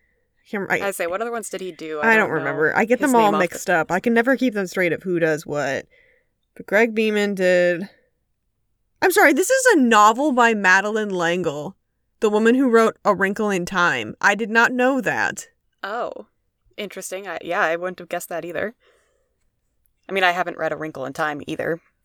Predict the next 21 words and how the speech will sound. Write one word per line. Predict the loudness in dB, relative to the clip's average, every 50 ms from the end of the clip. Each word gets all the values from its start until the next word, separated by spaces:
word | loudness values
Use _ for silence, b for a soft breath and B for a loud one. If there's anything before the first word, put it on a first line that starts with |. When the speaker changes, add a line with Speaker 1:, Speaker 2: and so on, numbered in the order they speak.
| _
Speaker 2:
Or | 4 4 4
this. | 4 2 -2 -2 -4 -6 -8 _ _ _ _ _ _ _ _ _ _ _
D-, | -20 -20 -20 -4 0
is | 2 2 2 0 -4
the | -2
book | 0 0 2 2 2
also | 2 2 2 -2 -2
called | 0 0 0 0
A | 0
Ring | -2 -2 -4 -4
of | -4 -4
Endless | -4 -4 -4 -6 -6 -4
Light? | -4 -4 -4 -2
Speaker 1:
I'm | -2 0 0 0 0 0
gonna | -2 -2 -4 -4
check. | -6 -6 -6 -6 -6 -8 -12 -18 _ _ _ _ _ _ _ _ _ _ _ _ _ _ _ _ _ _ _ _ _ _ _ _ _ _ _ _ _ _ _ _ _ _ _ _ _ _ _
I | -12
did | -10 -6
not | -6 -6 -4 -4
look | -6 -8 -8 -6
up | -8 -8 -8